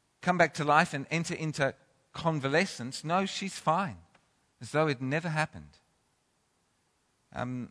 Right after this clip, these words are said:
two small details remain to be examined before the story is also concluded. Um, firstly, Jesus gave strict orders not to let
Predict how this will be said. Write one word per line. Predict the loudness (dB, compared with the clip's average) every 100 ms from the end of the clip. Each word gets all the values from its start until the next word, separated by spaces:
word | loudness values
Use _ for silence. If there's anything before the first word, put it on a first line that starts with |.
| _ _ _ _ _ _
two | -6 -6
small | -4 -2 -2
details | 0 -2 0 0 0 -2 -8
remain | -2 -2 -2 -6 -10 _ -16
to | -8
be | -6
examined | -6 -2 -2 -2 -6
before | -10 -10 -10
the |
story | -12 -6 -4 -4 -6 _ _ _ _ _ _
is | -10 -6
also | -6 -4 -6
concluded. | -6 -10 -6 -6 -6 -8 -10 _ _
Um, | -2 -2 -6
firstly, | -6 -2 -2 0 -2 -2 _ -20 -10
Jesus | -2 0 0 0 -2
gave | 4 4 4 0
strict | -8 -10 -2 -2 -2 0
orders | 6 6 4 -2 -6 -4
not | 0 0 -2
to | -4
let | -2 -2